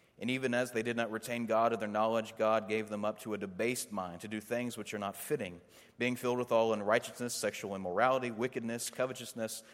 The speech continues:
maliciousness, full of envy, murder, stri-, uh, strife, deceit, e-, evil-mindedness. They are whisperers, they are backbiters, haters of God,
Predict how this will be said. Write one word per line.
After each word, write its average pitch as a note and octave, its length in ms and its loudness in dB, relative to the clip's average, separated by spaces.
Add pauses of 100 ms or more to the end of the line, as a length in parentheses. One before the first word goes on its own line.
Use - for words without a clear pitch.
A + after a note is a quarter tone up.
(180)
maliciousness, A#2+ 600 -2
full G#2+ 180 -2
of G2+ 100 -6
envy, B2+ 360 -2
murder, B2 340 0
stri-, B2+ 400 -2
uh, G2+ 220 -6
strife, A#2 420 0
deceit, A#2+ 380 -4
e-, A#2 100 -4 (200)
evil-mindedness. A#2+ 760 -2
They G#2 120 -2
are F#2+ 80 0
whisperers, F#2+ 680 -6
they G2+ 100 -4
are F#2 60 -2
backbiters, G2+ 720 -2
haters C3 400 -4
of F#2 80 -14
God, F#2 280 0